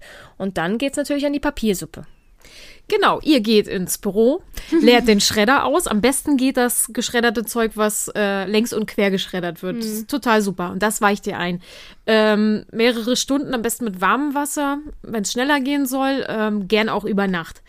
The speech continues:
Speaker 1: Ja, zum
Speaker 2: Wenn
Speaker 1: besten.
Speaker 2: ihr farbiges Papier haben wollt, müsst ihr an dieser Stelle oder könnt ihr an dieser Stelle, ähm, entweder buntes Papier einfach hinzufügen. Das geht
Speaker 1: Mhm.
Speaker 2: ziemlich gut.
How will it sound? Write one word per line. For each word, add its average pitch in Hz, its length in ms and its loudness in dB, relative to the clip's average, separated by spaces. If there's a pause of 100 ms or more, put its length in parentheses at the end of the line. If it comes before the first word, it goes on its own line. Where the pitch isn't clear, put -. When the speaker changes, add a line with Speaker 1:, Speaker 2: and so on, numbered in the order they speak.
(140)
Speaker 1:
Ja, 170 240 -12
zum 185 80 -6
Speaker 2:
Wenn 247 140 4
Speaker 1:
besten. 226 180 -8
Speaker 2:
ihr 330 100 0
farbiges 294 600 0
Papier - 420 -8
haben 185 260 -6
wollt, 233 220 -2
müsst 262 200 -8
ihr - 80 0
an 233 100 -2
dieser 233 280 0
Stelle 233 500 -2
oder 196 120 -6
könnt 240 320 -2
ihr - 160 -2
an 214 120 -4
dieser 208 240 -4
Stelle, 190 600 -6
ähm, 185 320 -8
entweder 190 320 -2
buntes 214 400 -2
Papier 247 460 -2
einfach 269 260 -6
hinzufügen. 330 540 -2
Das 208 160 -2
geht 233 300 -4
Speaker 1:
Mhm. 247 60 -18 (200)
Speaker 2:
ziemlich 254 280 0
gut. 294 360 2